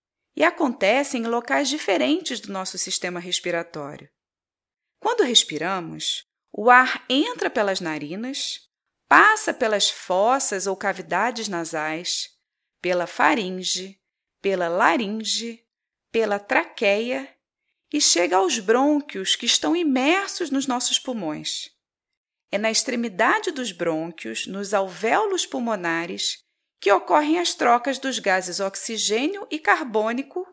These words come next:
com sangue. Os pelos das narinas têm a função de filtrar e aquecer o ar que chegará aos nossos pulmões.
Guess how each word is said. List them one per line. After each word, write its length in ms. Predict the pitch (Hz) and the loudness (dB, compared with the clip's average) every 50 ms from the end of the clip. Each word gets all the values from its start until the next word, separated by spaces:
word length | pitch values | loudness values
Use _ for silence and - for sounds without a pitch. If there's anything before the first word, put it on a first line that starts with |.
| _ | _
com 220 | _ - 427 453 508 | _ -8 -8 -4 -2
sangue. 600 | - - - 202 175 165 170 156 - 165 - _ _ _ _ _ _ _ _ _ _ _ _ _ _ _ _ _ _ | -2 -2 0 -2 -2 -4 -6 -8 -14 -16 -20 _ _ _ _ _ _ _ _ _ _ _ _ _ _ _ _ _ _
Os 240 | - 190 180 - - | -4 0 0 0 0
pelos 560 | - - - 247 294 330 370 349 262 233 180 | 0 -2 -2 0 2 2 2 0 -2 -2 0
das 180 | 165 180 175 165 | 0 -2 -2 -2
narinas 680 | 165 160 156 151 175 185 190 170 156 147 160 - - | -4 -8 -8 -10 -10 -10 -10 -10 -10 -10 -10 -10 -10
têm 180 | - 220 208 214 | -8 -8 -6 -6
a 60 | 214 | -8
função 420 | - - 220 208 - - 233 233 | -8 -8 -6 -4 -4 -4 -4 -4
de 140 | 240 233 240 | -6 -6 -8
filtrar 640 | - - - 247 226 - - 220 226 247 285 320 339 | -8 -8 -8 -10 -10 -10 -6 -2 0 2 2 2 2
e 100 | 302 302 | 2 0
aquecer 640 | 311 302 - 311 302 285 - - - 302 349 392 392 | 0 -2 -4 -4 -2 -2 -2 -2 -2 -2 -2 0 0
o 100 | 359 - | 4 6
ar 280 | - 233 247 - - | 6 6 4 2 0
que 80 | - - | -2 0
chegará 400 | - - 262 226 240 233 226 220 | 0 0 2 2 2 2 2 2
aos 120 | 233 240 | 0 0
nossos 360 | 240 233 233 233 - 254 - - | -2 -4 -4 -4 -4 -4 -4 -4
pulmões. 680 | - 311 294 262 202 175 165 165 - - - - | -4 -2 -2 -2 -2 -2 -4 -6 -8 -8 -10 -10